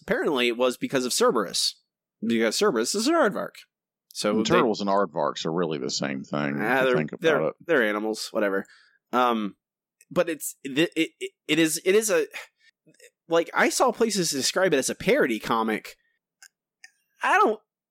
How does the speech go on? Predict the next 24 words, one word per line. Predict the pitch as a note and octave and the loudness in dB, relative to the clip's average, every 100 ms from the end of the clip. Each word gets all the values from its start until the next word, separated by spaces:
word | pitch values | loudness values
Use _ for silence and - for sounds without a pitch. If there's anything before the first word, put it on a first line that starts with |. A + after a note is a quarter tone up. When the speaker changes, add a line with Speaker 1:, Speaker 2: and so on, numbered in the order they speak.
| _ D3+ | _ 0
Speaker 1:
I | A#3 | 2
don't | C#4+ E3 | 2 0
re-, | G3 A3 - | -2 -2 -4
it | F#3 | -2
doesn't | A3 A#3 G3 | 0 0 0
feel | G#4 | 2
like | F#4 D3+ | 2 2
a | |
parody | - D#3 D3 C3+ | 2 2 2 0
comic | D3+ C#3+ A#2+ | 0 0 0
to | A#2+ | 0
me. | C3+ B3 | 0 2
It | A#2 | 0
doesn't | E3+ F3 | 0 0
feel | D3+ | 2
like | G#3+ B2 | 2 2
a | G#2+ | -2
Speaker 2:
No. | B2+ | 0
Speaker 1:
comedy | D3+ D#3+ G2+ | 0 0 -2
comic. | G2 A2 B2 D3 | -2 -2 0 -2
It | |
just | D#3 D#3 | -2 -2
feels | F3+ E3 D3 | 2 0 2
like, | D3+ C#3 | 2 0